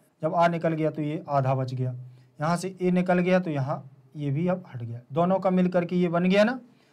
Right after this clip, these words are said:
तो यहाँ पर हम आई लिख देंगे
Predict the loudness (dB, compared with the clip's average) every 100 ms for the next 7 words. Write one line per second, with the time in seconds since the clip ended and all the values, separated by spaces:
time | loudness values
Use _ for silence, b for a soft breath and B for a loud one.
0 | b b -10 -4 -2 0 2 4 2 0
1 | -6 b b b _ _ _ _ _ _
2 | _ _ _ -20 _ _ _ _ _ _
3 | _ _ _ 2 2 2 -2 -4 -6